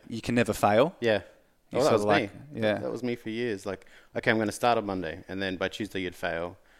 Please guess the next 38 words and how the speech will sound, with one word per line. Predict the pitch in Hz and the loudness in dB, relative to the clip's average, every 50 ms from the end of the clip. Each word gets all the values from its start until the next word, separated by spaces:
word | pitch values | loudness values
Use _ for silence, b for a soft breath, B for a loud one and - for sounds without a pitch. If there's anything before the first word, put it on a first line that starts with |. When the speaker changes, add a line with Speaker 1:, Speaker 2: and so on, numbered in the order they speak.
| b b b b b _ | b b b b b _
Speaker 2:
and | - 90 87 | -12 -12 -10
you're | 87 | -8
like, | 87 92 - - | -8 -10 -10 -12
"Oh, | 95 - - - - - - 98 | -14 -14 -14 -16 -18 -16 -14 -14
okay, | 87 - 87 76 76 - - 95 | -10 -8 -8 -8 -8 -8 -10 -10
okay, | 87 90 87 | -10 -8 -8
I'll | - 82 | -8 -8
start | - - - 98 82 80 | -8 -6 -4 -4 -4 -4
next | 80 - 82 | -8 -14 -14
Monday." | 76 71 71 78 - - | -14 -14 -14 -14 -14 -12
And | 92 90 | -10 -8
then | - 104 | -6 -4
Speaker 1:
Mm. | 95 | -4
Speaker 2:
you, | 87 85 | -6 -6
like, | 87 85 87 | -8 -10 -10
you | 98 95 95 | -10 -14 -12
do | 92 104 107 | -8 -8 -4
that | 101 110 85 - | -4 -4 -4 -4
cycle | - - - 90 92 - - 90 | -8 -10 -8 -10 -10 -8 -10 -16
for | 82 - 82 80 82 85 - b b b b b b b b 104 | -14 -12 -12 -12 -12 -14 -16 b b b b b b b b -6
years, | 104 101 90 85 85 90 101 101 - - - - _ - | -4 -4 -4 -4 -6 -8 -10 -12 -14 -18 -20 -20 _ -10
and | 87 87 85 85 85 85 - | -10 -8 -8 -8 -8 -10 -10
you | - | -10
don't, | 92 92 - - | -10 -10 -10 -10
you're | 95 90 | -10 -10
not | 90 82 - | -10 -10 -10
learning. | 85 92 90 87 85 80 82 92 95 | -10 -10 -8 -8 -10 -10 -12 -14 -14
Like, | 92 87 87 - - 87 | -12 -12 -14 -12 -10 -10
I'd | 87 87 85 - _ b b b b b b b b - | -10 -10 -10 -14 _ b b b b b b b b -10
tried | - 104 101 92 90 87 85 - _ | -4 -2 0 0 -2 -4 -8 -12 _
different | 95 85 - - 101 - | -14 -12 -12 -14 -10 -6
diets | 107 101 98 101 95 - - | -4 -2 -2 -2 -4 -4 -6
and | 90 85 | -10 -10
try | - - 85 85 82 78 | -10 -8 -8 -8 -8 -8
and | 82 82 87 - 85 | -10 -12 -14 -14 -14
eat | 87 - - | -14 -14 -12
well, | - 82 85 82 | -12 -10 -10 -10
but, | 82 85 82 - | -10 -12 -12 -14